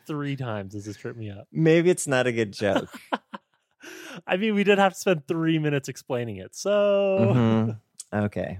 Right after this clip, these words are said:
Speaker 2: Well,
Speaker 1: It's just for
Speaker 2: anyways,
Speaker 1: you, Mark.
Speaker 2: <laughs> everything else should be relatively self-explanatory, if out of context and slightly bizarre. But I hope you enjoyed this episode. Uh, I had a lot of fun putting it together.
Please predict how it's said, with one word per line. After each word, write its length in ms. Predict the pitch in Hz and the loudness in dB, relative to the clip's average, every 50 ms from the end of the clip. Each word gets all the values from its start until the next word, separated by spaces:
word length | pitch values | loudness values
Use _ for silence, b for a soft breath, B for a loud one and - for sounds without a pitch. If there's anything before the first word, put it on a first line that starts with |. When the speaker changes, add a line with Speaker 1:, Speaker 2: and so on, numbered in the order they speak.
| - - | -6 0
Speaker 2:
Well, 160 | 123 123 120 | 4 4 4
Speaker 1:
It's 80 | - 147 | 4 4
just 0 | |
for 40 | 151 | 4
Speaker 2:
anyways, 640 | 151 147 139 120 107 98 92 90 95 98 117 110 107 | 6 8 8 8 8 6 6 6 4 2 0 -2 -6
Speaker 1:
you, 60 | 101 101 | -6 -2
Mark. 320 | 123 120 120 - 120 117 - - - | -2 -2 0 0 -4 -4 -6 -10 -14
Speaker 2:
<laughs> 120 | _ - | _ 0
everything 360 | 139 156 175 170 - 165 151 | 2 4 4 4 4 4 6
else 200 | 135 131 123 - - | 6 4 4 2 -2
should 160 | - 131 120 | -4 -4 -2
be 200 | 117 120 117 - - | 0 -2 -2 -2 -4
relatively 680 | 113 127 127 120 120 120 117 - 120 113 104 113 110 104 | -2 2 4 4 4 4 2 2 0 0 2 2 2 2
self-explanatory, 1080 | - 117 107 104 - 107 - - - - 107 101 98 98 92 - 98 95 98 98 101 - | 4 2 2 2 0 -4 -8 -6 -4 -2 -2 0 0 -2 -2 -4 -4 -4 -2 -4 -4 -4
if 260 | - 117 110 - - - | -4 -4 -4 -4 -6 -6
out 180 | 101 104 107 101 | -4 -4 -4 -4
of 80 | 92 - | -6 -10
context 640 | - 101 98 95 92 - 90 90 87 - - - | -12 -12 -10 -10 -10 -8 -10 -10 -10 -12 -18 -18
and 100 | 92 92 | -16 -16
slightly 360 | - - 95 82 - 85 95 | -14 -12 -12 -12 -10 -10 -10
bizarre. 400 | 90 98 90 - - 71 78 - - | -8 -8 -10 -10 -10 -10 -10 -6 -4
But 180 | 95 - - 117 | -4 -2 0 2
I 60 | 117 | 2
hope 180 | 135 165 151 | 2 2 2
you 120 | 180 175 165 | 2 2 2
enjoyed 320 | 143 123 - 117 113 107 | 2 2 2 2 2 2
this 160 | 107 101 - | 0 -2 -2
episode. 680 | 101 98 - 98 - - - 95 90 90 92 90 90 - _ - - | -2 -2 -2 -4 -8 -4 -4 -2 -2 -2 -4 -6 -8 -12 _ -6 -4
Uh, 260 | 98 90 92 92 92 82 | -2 0 0 0 0 0
I 20 | |
had 120 | 101 107 107 | 0 2 2
a 20 | |
lot 160 | 107 110 107 | 4 2 2
of 60 | 107 | 2
fun 180 | - 117 110 104 | 0 -2 -2 0
putting 180 | 117 113 107 110 | 0 -2 0 0
it 80 | 101 | -4
together. 640 | - 104 95 104 98 98 101 98 98 98 98 - | -4 -2 -2 0 0 0 0 0 0 -2 -2 -6